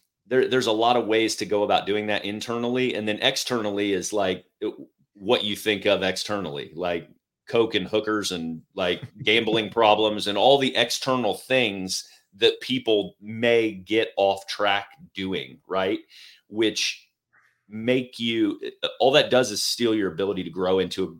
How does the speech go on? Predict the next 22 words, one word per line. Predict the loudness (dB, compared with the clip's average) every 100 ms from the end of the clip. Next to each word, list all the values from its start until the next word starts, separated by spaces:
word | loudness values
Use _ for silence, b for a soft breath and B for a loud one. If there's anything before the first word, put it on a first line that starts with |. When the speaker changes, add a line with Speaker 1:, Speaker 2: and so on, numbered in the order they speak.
| -10
Speaker 1:
a, | -8
a | -4
better | -4 -4
leader. | -6 -8 -10 -14 _ _ _ _ -10
And | -6
so, | 0 2 4
like, | 4 0 -2
if | -8 -8
you | -6
recognize | 0 2 0 -6 -4 -2 -2 -4 -6 -10 -12 -14 -14 -16 -12
your | -2 0 0
role | 2 6 6 6 2 -2 -8 _ _ _ _ -4
and | -2 -2
the | 0 2
evolution | 2 2 2 2 -2
of | -4
your | -4
role | -2 0 0 -2 -4
within | -2 0 0
your | 2
business | 2 2 2 -4 -2 -2
and, | -4 -6